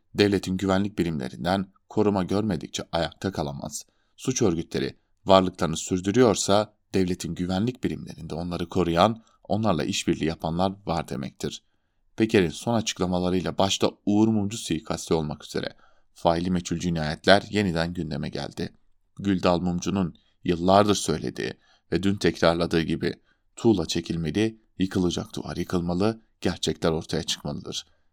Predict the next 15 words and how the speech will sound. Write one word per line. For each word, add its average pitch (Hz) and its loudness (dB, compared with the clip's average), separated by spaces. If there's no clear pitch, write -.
Türkiye - -2
temiz 104 0
eller 90 -2
operasyonu - -8
yapmalı, 92 2
devlet 87 -2
kirlilikten 87 0
arındırılmalıdır 82 -4
diyor 87 -2
Fikret - -10
Bila. - -8
Tabii - -10
bu - -16
saatten - -10
sonra 90 -2